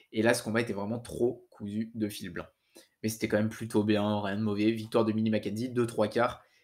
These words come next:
Mais tu vois, Millie McKenzie, Toni Storm, peut-être il y a deux, trois ans. Euh, non, peut-être pas, parce que Millie McKenzie, c'était encore très green. Peut-être il y a un an, un an et demi. Ça aurait été vraiment, je pense, encore mieux. Euh... Et, euh, Millie McKenzie va gagner d'ailleurs après que Charlie Evans soit venu déconcentrer Toni Storm.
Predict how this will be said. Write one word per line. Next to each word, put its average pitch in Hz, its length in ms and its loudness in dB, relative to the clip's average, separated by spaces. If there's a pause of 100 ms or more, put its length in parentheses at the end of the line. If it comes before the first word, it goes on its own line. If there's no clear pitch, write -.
(120)
Mais 110 80 -2
tu 117 100 0
vois, 120 100 6
Millie 117 180 2
McKenzie, 113 400 0
Toni 113 160 0
Storm, 120 260 0
peut-être 117 280 -2
il - 20 -4
y 92 40 -2
a - 20 0
deux, 113 160 2
trois 113 260 2
ans. 135 320 -4
Euh, 104 220 -8
non, 101 140 -12
peut-être - 200 -18
pas, 101 120 -6
parce - 120 -12
que - 80 -18
Millie 98 160 -12
McKenzie, 101 360 -12
c'était - 120 -16
encore - 220 -18
très 113 160 -6
green. 120 220 2
Peut-être 113 260 -2
il 110 40 -4
y - 20 0
a - 100 -6
un 113 200 0
an, 123 280 -2
un 107 240 -4
an 107 80 -2
et 110 60 -2
demi. 131 300 -4 (340)
Ça - 120 -10
aurait 104 100 0
été 113 140 2
vraiment, 110 380 0
je 107 100 -4
pense, - 440 -8
encore 113 240 -4
mieux. - 1800 -12
Euh... 120 500 2 (1900)
Et, 160 320 10
euh, 123 80 8
Millie 147 140 -2
McKenzie 156 320 0
va 160 80 4
gagner 135 200 0
d'ailleurs 139 260 4
après 165 200 0
que 120 180 -4
Charlie 170 360 4
Evans 127 280 4
soit - 400 -2
venu 120 200 -2
déconcentrer 113 520 -2
Toni 113 200 0
Storm. 117 420 0